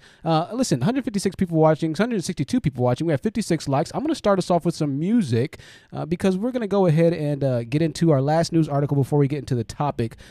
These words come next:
of discussion at hand. Why am I talking about winter again, yet again? Well, there's a lot going on in the manosphere. There's a lot going on in the manosphere, and we're gonna cover it. And we just talked about Donovan's hail, I'm sorry, well, hell, possibly, I guess you could say, from his diagnosis as, as far as his, uh, mental and physical health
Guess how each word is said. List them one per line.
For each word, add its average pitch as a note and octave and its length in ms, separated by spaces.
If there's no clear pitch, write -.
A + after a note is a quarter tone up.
of D3+ 140
discussion D#3+ 640
at D#3 260
hand. D#3+ 400
Why C3 140
am F#3 80
I F3 60
talking E3 340
about C#3+ 260
winter D#3+ 240
again, C#3+ 380
yet D3 160
again? C#3 320
Well, G3+ 220
there's F#3 120
a G3 60
lot A#3+ 160
going G3+ 240
on A#3 100
in C4+ 60
the E3+ 80
manosphere. C#3 540
There's D#3 160
a B2+ 40
lot D3 240
going A#2+ 220
on G#2+ 80
in G#2 80
the G2+ 40
manosphere, G2+ 360
and A2+ 80
we're A3 80
gonna G#3+ 120
cover G3 320
it. G2+ 120
And A2 80
we D#3+ 80
just F3 180
talked F3+ 220
about E3+ 180
Donovan's B2 460
hail, A#2 360
I'm G2+ 180
sorry, F#2+ 360
well, F#2+ 300
hell, A2+ 320
possibly, A2+ 420
I A2+ 40
guess A2 120
you A#2+ 60
could A2+ 140
say, C3 280
from A2+ 160
his A#2 100
diagnosis B2 680
as, A#2 200
as A#2 160
far B2 240
as A#2 80
his, G#2+ 260
uh, G#2 140
mental B2 480
and G#2 200
physical B2 360
health C3 320